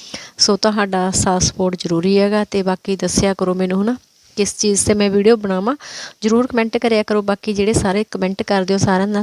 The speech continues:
ਤਹਿ ਦਿਲੋਂ ਬਹੁਤ ਬਹੁਤ ਧੰਨਵਾਦ ਆ। ਤੇ ਇੱਕ ਭੈਣ ਕਹਿੰਦੇ ਸੀ, "ਜਦੋਂ ਮਲੇਰਕੋਟਲੇ ਆਏ ਦੱਸਿਓ, ਜ਼ਰੂਰ ਮਿਲਾਂਗੇ।" ਕੋਈ ਗੱਲ।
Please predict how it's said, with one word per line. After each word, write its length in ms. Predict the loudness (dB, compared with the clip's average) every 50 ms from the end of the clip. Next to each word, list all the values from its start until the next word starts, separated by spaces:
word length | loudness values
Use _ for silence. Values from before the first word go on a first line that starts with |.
| -4 _
ਤਹਿ 220 | -4 -2 -2 -2
ਦਿਲੋਂ 300 | 0 0 0 0 0 -2
ਬਹੁਤ 340 | -2 -4 -2 -2 -2 -4 0
ਬਹੁਤ 220 | 0 0 0 0 0
ਧੰਨਵਾਦ 500 | 0 -2 -2 0 -2 0 2 2 2 2
ਆ। 60 | 0 -2 -2 -12 -20 -20 -14 -12 -12 -14 -10 _
ਤੇ 60 | -6
ਇੱਕ 120 | -2 -2 0
ਭੈਣ 220 | 0 0 0 0
ਕਹਿੰਦੇ 220 | 2 0 0 2 2
ਸੀ, 140 | 2 2
"ਜਦੋਂ 200 | 2 2 2 2
ਮਲੇਰਕੋਟਲੇ 600 | 4 4 2 2 2 0 -2 -2 -2 0 0 2 4
ਆਏ 160 | 4 2 2
ਦੱਸਿਓ, 380 | 0 -2 -4 -2 -2 0 0 0
ਜ਼ਰੂਰ 340 | 0 0 2 2 0 0
ਮਿਲਾਂਗੇ।" 480 | 0 -2 0 0 0 -2 -2 -2 -4 -4 -4 -10 -16 -20 -20 -20 -20 -20 -20 _ _ _
ਕੋਈ 180 | 2 2 2
ਗੱਲ। 60 | 2